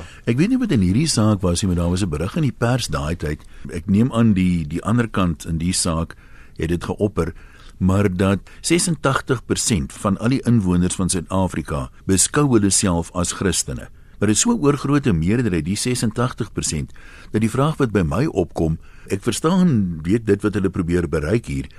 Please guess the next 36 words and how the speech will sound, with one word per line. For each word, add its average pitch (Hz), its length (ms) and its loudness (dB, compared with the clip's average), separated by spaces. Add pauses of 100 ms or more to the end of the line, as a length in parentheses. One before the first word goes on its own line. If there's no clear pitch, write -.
(240)
maar 107 140 2
kan 143 180 0
'n 160 80 2
mens 165 240 2
nie 208 100 2
dan 104 200 2
'n 98 60 0
klomp 113 240 2
skole 123 340 2
hê 87 200 2
wat 87 140 -2
sê - 160 -4
hierdie 95 300 0
skole 107 360 0
het 85 280 0
'n 202 40 2
Christelike 92 560 -4
inslag, 101 460 -4
sit 107 180 -4
jou 107 80 0
kind 110 240 0
vrywillig 87 460 0
hier 82 260 -2
nie, 143 140 0 (400)
en 95 160 2
hier 104 240 4
waar 92 120 2
dit 87 120 0
nou 92 100 0
moontlik 113 400 0
is 104 120 0
in 85 60 -2
dieselfde 123 380 0
buurt 95 360 0
is 87 120 -2
'n 92 40 -4